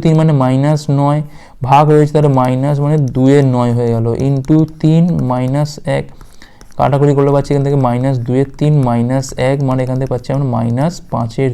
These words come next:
তিন, মানে এখান থেকে এক পূর্ণ দুয়ের তিন অ্যান্সার। নেক্সট চলো, দেখো বলছে একজন উৎপাদক এটি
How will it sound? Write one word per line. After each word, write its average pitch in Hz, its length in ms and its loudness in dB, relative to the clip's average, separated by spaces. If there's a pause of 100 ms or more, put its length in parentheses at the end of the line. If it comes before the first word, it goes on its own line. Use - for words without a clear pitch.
তিন, 117 140 -6 (580)
মানে 123 160 0
এখান 127 160 0
থেকে 143 120 -2 (140)
এক 120 160 -6
পূর্ণ 135 200 2 (120)
দুয়ের 123 240 -2
তিন 123 200 -4
অ্যান্সার। 120 320 -6 (680)
নেক্সট 151 260 0
চলো, 170 180 2 (1700)
দেখো 139 160 2 (100)
বলছে 139 200 2 (180)
একজন 135 240 2 (100)
উৎপাদক 160 400 4 (480)
এটি 135 120 2